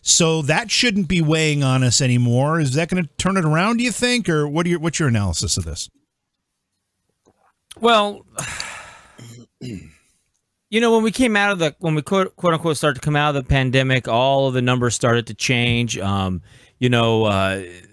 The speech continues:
Speaker 2: massive jobs were hitting the market. People were going back to work and they were screaming, "Oh, look, the bi-, the greatest president of all time is creating the most jobs." You know,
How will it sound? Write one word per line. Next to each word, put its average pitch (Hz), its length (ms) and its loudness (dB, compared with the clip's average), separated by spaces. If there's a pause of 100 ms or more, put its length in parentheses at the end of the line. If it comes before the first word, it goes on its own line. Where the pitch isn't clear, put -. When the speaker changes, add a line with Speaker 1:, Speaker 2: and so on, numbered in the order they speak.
(260)
Speaker 2:
massive 151 600 -4
jobs 135 880 -2
were 131 140 0
hitting 139 220 0
the 131 80 -2
market. 135 500 0
People 143 280 -2
were 131 100 -2
going 131 220 -2
back 135 240 -2
to 135 60 -4
work 127 300 2
and 135 80 0
they 135 80 2
were 135 140 2
screaming, 170 480 0
"Oh, 269 160 -2
look, 269 240 -4
the 240 60 -14
bi-, 240 200 -6
the 185 160 -4
greatest 208 480 -4
president 208 280 2
of 190 100 0
all 208 120 0
time 208 200 -2
is 190 80 -4
creating 196 300 2
the 185 60 0
most 190 200 0
jobs." 196 280 0 (500)
You - 100 -4
know, 196 280 0